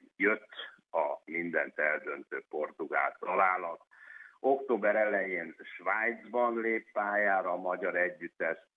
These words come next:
aztán itthon a Feröer-szigetek ellen kerül sor az utolsó, már tét nélküli találkozóra,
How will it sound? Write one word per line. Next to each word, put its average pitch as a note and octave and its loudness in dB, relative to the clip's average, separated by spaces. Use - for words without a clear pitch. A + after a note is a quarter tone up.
aztán - -4
itthon F#2 0
a D#2+ 0
Feröer-szigetek D#2+ -2
ellen E2+ 0
kerül F2 0
sor G2+ 0
az D#2+ 2
utolsó, F#2 0
már D#2 0
tét F#2 0
nélküli D#2 -2
találkozóra, D#2+ 2